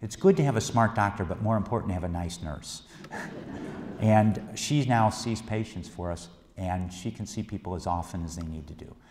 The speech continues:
And so some people come in every few months, some people a little bit more during times of difficulty, some people every six months, and you know what? Some people once a year is perfectly fine.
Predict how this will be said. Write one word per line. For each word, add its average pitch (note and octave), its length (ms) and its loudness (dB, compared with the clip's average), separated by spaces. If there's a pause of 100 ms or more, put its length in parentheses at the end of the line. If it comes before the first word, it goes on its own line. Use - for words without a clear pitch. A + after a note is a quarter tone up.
(180)
And F3+ 100 -4
so F#3+ 120 4
some F#3 220 2
people F3+ 240 0
come E3+ 240 2
in D#3 100 2
every D3+ 200 4
few D3 240 -2
months, C3+ 420 0 (360)
some C3+ 200 0
people C3+ 300 0
a - 20 0
little C3+ 160 2
bit B2 160 0
more A#2+ 220 4
during A#2+ 320 0
times A#2 380 0
of A#2 120 -4
difficulty, A#2+ 640 -2 (240)
some C#3+ 200 0
people C3+ 280 0
every B2+ 180 4
six B2+ 380 -4
months, A#2+ 320 0 (320)
and E3 100 0
you E3+ 80 0
know E3 140 2
what? E3 380 -2
Some C3+ 260 -2
people C3 260 -2
once A2 300 -2
a A2+ 40 -2
year F#2+ 220 -2
is E2 100 -4
perfectly - 500 -8
fine. - 360 -10